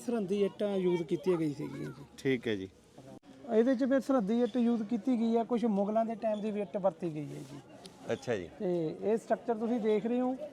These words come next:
Speaker 1: ਉਸ ਤੋਂ ਬਾਅਦ ਜੀ ਅੱਗੇ ਜਿਹੜਾ ਨੈਕਸਟ ਪ-, ਆਹ ਇੱਕ ਤੁਹਾਨੂੰ ਹੋਜ਼ ਦਿਖੂਗਾ ਜੀ ਇੱਥੇ, ਉਹ ਪਾਣੀ ਵਾਲਾ ਜੀ।
Speaker 2: ਹਾਂਜੀ, ਆਹ
Speaker 1: ਇਹਦੇ
Speaker 2: ਦੇਖੋ,
Speaker 1: ਵਿੱਚ
Speaker 2: ਆਹ ਹੌਦ
Speaker 1: ਬਰੀਕ
Speaker 2: ਬਾਰੇ ਗੱਲ ਕਰ ਰਹੇ ਨੇ ਵੀਰ ਜੀ।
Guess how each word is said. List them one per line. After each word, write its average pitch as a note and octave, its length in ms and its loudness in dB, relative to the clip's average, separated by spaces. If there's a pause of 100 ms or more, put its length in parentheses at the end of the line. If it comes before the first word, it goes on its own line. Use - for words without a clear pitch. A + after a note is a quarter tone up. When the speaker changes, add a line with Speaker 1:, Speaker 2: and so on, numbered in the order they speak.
(600)
Speaker 1:
ਉਸ A3 100 2
ਤੋਂ B3+ 160 0
ਬਾਅਦ B3 200 6
ਜੀ B3+ 160 2
ਅੱਗੇ A#3+ 280 0
ਜਿਹੜਾ B3 180 2
ਨੈਕਸਟ A3 340 0
ਪ-, G#3+ 120 0
ਆਹ B3+ 200 12 (120)
ਇੱਕ C4 240 2
ਤੁਹਾਨੂੰ C4+ 220 6
ਹੋਜ਼ A3+ 280 6
ਦਿਖੂਗਾ G3+ 400 4
ਜੀ F#3 100 4
ਇੱਥੇ, F#3 180 2
ਉਹ G#3 100 6
ਪਾਣੀ F#3+ 360 8
ਵਾਲਾ D#3+ 160 4
ਜੀ। D3 180 -6 (140)
Speaker 2:
ਹਾਂਜੀ, A#2+ 300 4
ਆਹ C#3+ 140 10
Speaker 1:
ਇਹਦੇ A3 140 10
Speaker 2:
ਦੇਖੋ, C4+ 140 8
Speaker 1:
ਵਿੱਚ E3 80 12
Speaker 2:
ਆਹ F3+ 120 12
ਹੌਦ E3+ 120 12
Speaker 1:
ਬਰੀਕ E3 160 10
Speaker 2:
ਬਾਰੇ E3 240 12
ਗੱਲ D#3 180 6
ਕਰ C#3+ 160 8
ਰਹੇ B2 120 2
ਨੇ C3+ 100 0
ਵੀਰ C3 200 0
ਜੀ। D3+ 240 -2